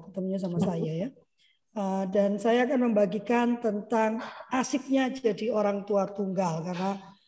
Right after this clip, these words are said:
dari satu topik yang diusulkan itu ada yang bertanya, eh, bagaimana tips, eh, menjadi orang tua tunggal ya. Saya sudah jadi orang tua tunggal seumur hidup anak saya, walaupun sempat menikah ya.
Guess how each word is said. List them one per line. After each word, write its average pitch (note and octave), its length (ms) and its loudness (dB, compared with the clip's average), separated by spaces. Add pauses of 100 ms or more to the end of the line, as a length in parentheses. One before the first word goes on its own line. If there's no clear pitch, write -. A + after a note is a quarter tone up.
(160)
dari G3+ 240 0
satu G3+ 240 0
topik G#3+ 400 0
yang G3 160 0
diusulkan G#3+ 720 -2
itu G#3+ 240 0
ada G3 160 -2
yang F#3 160 -2
bertanya, F#3+ 720 -2 (320)
eh, A3+ 80 0
bagaimana G3+ 560 0
tips, - 320 -6
eh, G3+ 640 -4
menjadi G3+ 400 -2
orang F#3+ 320 -2
tua F#3 240 0
tunggal F3+ 480 -2
ya. G3 160 -2 (320)
Saya G3+ 240 0
sudah G3 240 -2
jadi F#3+ 240 -2
orang F#3+ 320 0
tua F#3+ 240 -2
tunggal G3 480 0
seumur G3 320 -2
hidup G3 320 -4
anak F#3 160 -6
saya, F#3 400 -2 (240)
walaupun F#3 480 -6
sempat G3 320 -4
menikah F#3 400 -6
ya. E3+ 160 -8